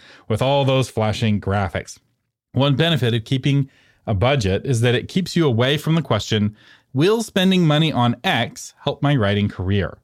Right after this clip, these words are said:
'Cause the answer is pretty much always yes, even if it only helps you a little bit. The real question is,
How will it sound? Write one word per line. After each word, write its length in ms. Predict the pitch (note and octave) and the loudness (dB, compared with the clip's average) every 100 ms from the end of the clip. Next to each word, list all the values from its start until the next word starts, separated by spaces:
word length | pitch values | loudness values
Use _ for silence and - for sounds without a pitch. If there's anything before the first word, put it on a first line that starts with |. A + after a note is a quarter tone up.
| _ | _
'Cause 140 | - | -12
the 140 | D3 F3 | -6 0
answer 260 | G#3 A3+ | 0 0
is 60 | A3 | -2
pretty 220 | - G#3+ | 0 2
much 220 | B3 B3+ | 2 2
always 400 | E3 E3 E3+ D#3+ | 0 2 2 2
yes, 460 | D3 A3 D3 - - - - _ | 2 2 0 -6 -18 -20 -20 _
even 260 | D3 D#3 F3+ | 0 2 2
if 120 | E3 | 2
it 60 | D3+ | 2
only 220 | C3+ C3 | 2 2
helps 280 | A2+ - A#2+ | 0 -2 -2
you 200 | A#2 - | 0 0
a 100 | A#2+ | 0
little 300 | B2 G#3 F#3 | 2 2 0
bit. 280 | F2+ - - - - - - | -2 -8 -20 -20 -20 -14 -4
The 100 | A2 | 0
real 320 | A#2 D4 E4 | 2 2 0
question 580 | - G#2 F#2 - C#3+ F#3 | 0 -2 -2 -2 -2 0
is, 300 | A#2 A#2 | 0 0